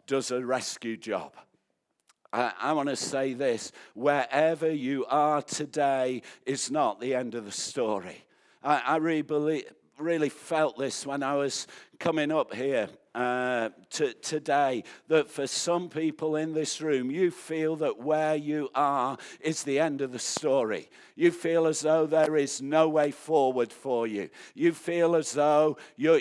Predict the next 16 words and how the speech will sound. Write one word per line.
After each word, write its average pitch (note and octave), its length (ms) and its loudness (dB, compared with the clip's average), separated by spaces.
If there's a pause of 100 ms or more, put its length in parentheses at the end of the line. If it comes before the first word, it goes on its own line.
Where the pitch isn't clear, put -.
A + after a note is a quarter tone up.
you're E3 260 6
in E3 160 4
a D3+ 160 2
corner. D3+ 840 2
You're D#3 280 4
sort E3 320 -2
of C#3+ 100 -2
hemmed D#3 460 -4
in. C#3 340 2 (200)
You D#3 140 -2
feel F3+ 420 2
like E3 360 2
you're C#3+ 320 2
in E3 400 0 (100)
a C#3 180 0
prison, C#3 680 -2